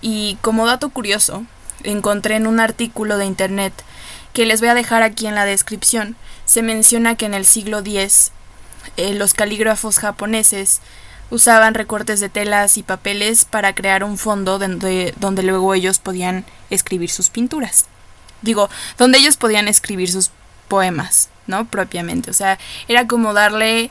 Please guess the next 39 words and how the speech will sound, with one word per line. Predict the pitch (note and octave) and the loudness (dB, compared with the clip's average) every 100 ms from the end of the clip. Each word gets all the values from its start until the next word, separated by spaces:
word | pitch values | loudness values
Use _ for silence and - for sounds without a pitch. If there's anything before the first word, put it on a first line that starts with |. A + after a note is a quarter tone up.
| - | -2
un | A3+ A3+ | 2 2
fondo | - A#3 A3 G#3+ G#3+ | 2 0 -2 0 -2
y | G#3 | -2
una | G3+ G3+ | -2 0
calidez | F#3+ F#3 F#3 F#3 F#3 | 0 0 0 0 0
al | G3 | -2
poema | - F#3 F3+ F#3 G#3+ C#4+ - - - - - - | -4 -4 -2 0 -2 -4 -12 -18 -18 -18 -12 -4
y | A3+ | -2
transmitir | A3 A3 G#3+ G#3 G#3 F#3+ A3+ | 0 0 0 -2 -4 -2 2
algo | G#3+ G#3+ | 2 2
a | A3 | -2
través | G3+ F#3+ F#3+ F#3+ | -2 -2 -2 0
de | G3+ G3+ G3 F3 - - - - | 0 0 -2 -4 -14 -18 -20 -6
ese | G#3+ G3 A3 | 0 2 2
fondo, | - G3+ G3 A3 D4 - - - - - - - | -2 -4 -4 -6 -8 -12 -20 -20 -20 -20 -18 -4
que | A3+ | 0
a | G#3 | 2
lo | G#3 | 0
mejor | G3+ A3 | 0 2
a | G#3+ | 2
simple | A#3 A3+ A3+ | 2 0 0
vista | A3 A3+ | 0 -2
con | G#3+ G3+ | -4 -8
el | F#3 | -8
poema, | F#3+ F#3+ F#3+ G#3 | -6 -4 -2 -4
pues | F#3+ F#3 | -2 -4
obviamente | G3 F#3+ F#3 | -4 -8 -8
tienes | F#3 F#3+ G3 | -10 -6 -6
que | G3 | -4
leerlo, | A3 B3+ G3+ | 0 0 -2
pero | - F#3 G#2 - - - - - | -6 -8 -10 -14 -16 -16 -10 0
a | G#3 | 6
la | G#3 | 6
hora | G#3 G#3+ | 6 4
de | |
estar | G#3 G#3+ G#3 | 0 -2 -2
leyendo | G3+ G3+ | -4 -4
el | F#3+ | -6
poema | - G3 F#3+ G3 G3 | -4 -2 0 0 0